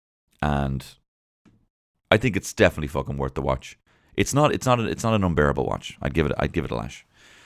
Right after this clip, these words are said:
<sighs> Jesus, that was like fucking pulling teeth giving a review of that film.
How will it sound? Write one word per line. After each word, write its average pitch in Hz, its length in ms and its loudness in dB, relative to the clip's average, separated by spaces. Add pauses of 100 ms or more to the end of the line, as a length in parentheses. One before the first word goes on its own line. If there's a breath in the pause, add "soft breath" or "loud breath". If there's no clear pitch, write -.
(1200 soft breath)
<sighs> - 440 -4
Jesus, - 560 -10
that - 160 -8
was - 120 -10
like - 120 -16
fucking 95 640 4
pulling 117 400 4
teeth 120 460 4
giving 98 220 4
a 92 60 2
review 90 260 4
of 85 40 0
that 78 160 2
film. 69 480 -2